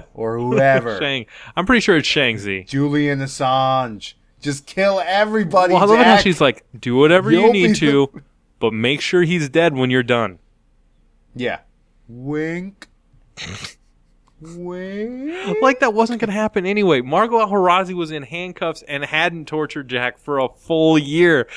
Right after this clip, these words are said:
Speaker 2: Can you imagine
Speaker 1: Yeah.
Speaker 2: what's gonna happen to J-, to Shang? Oh my
Speaker 1: Yeah.
Speaker 2: gosh.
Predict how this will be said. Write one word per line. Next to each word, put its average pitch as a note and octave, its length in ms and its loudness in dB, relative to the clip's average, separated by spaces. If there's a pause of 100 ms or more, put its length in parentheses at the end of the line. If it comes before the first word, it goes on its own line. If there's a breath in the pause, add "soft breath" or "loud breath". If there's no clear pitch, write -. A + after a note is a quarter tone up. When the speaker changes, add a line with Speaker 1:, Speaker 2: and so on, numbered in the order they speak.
(140)
Speaker 2:
Can G#3 160 -8
you C#4 200 0
imagine G3+ 680 0
Speaker 1:
Yeah. A#3+ 80 0
Speaker 2:
what's A3 200 0
gonna G#3 220 -6
happen A3 460 -4
to G3 120 -12
J-, C#3 320 -12 (220)
to D3 120 -6
Shang? A3 560 -6 (640 soft breath)
Oh A3+ 140 0
my G3+ 220 0 (160)
Speaker 1:
Yeah. A3 260 2
Speaker 2:
gosh. - 420 -14